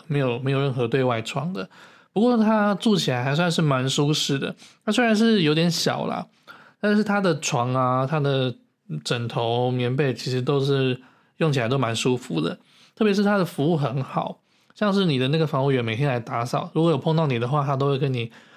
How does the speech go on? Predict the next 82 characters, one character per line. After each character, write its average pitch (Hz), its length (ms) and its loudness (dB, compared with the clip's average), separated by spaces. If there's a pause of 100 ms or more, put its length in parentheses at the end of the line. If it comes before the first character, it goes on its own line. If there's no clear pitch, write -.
(160)
聊 143 160 0
几 147 120 2
句 160 200 0
啊， 139 160 0
跟 139 160 0
你 135 60 0
打 110 180 -4
个 113 100 -4
招 131 220 -2
呼 135 160 0
这 131 140 -2
样 135 160 -2
子 180 140 -6
哦。 - 160 -6 (240)
而 160 80 -2
且 147 60 2
他 156 140 0
一 165 80 0
天 156 200 0
会 143 280 0
打 127 140 -4
扫 131 160 -2
两 120 220 -2
次， - 340 -4 (880)
所 165 140 -2
以 147 40 0
基 175 100 2
本 151 100 2
上 160 160 2
你 120 80 -2
出 143 160 -4
去 151 100 2
吃 151 220 0
个 143 100 0
饭 143 300 -2 (160)
回 147 160 -2
来， 135 200 0
哎， 170 140 0
房 147 160 -2
间 151 100 2
又 156 120 2
铺 139 220 -2
好 - 240 -6
了， 196 160 -10 (260)
所 151 140 -4
以 170 80 -2
一 151 40 0
直 147 80 0
都 143 120 0
是 143 180 -2
一 135 100 -2
个， - 220 -8 (400)
呃， - 140 -10
很 131 180 -6
干 151 200 0
净、 147 140 0
很 131 200 -2
整 120 220 0
洁 117 140 0
的 120 100 0
状 113 300 -4
态。 - 300 -8 (640)
而 185 80 -2
且 190 100 2
坐 185 240 2
邮 151 140 4
轮 143 160 2
很 120 200 -2
方 131 320 -2
便， 131 180 0
就 147 80 0
是 165 160 2
你 139 120 2
整 120 240 -2
趟 135 200 -2
都 139 80 0
是 143 160 -2
住 143 160 -2
在 139 120 0
船 120 240 -4
上 123 240 -2
面， 127 220 -2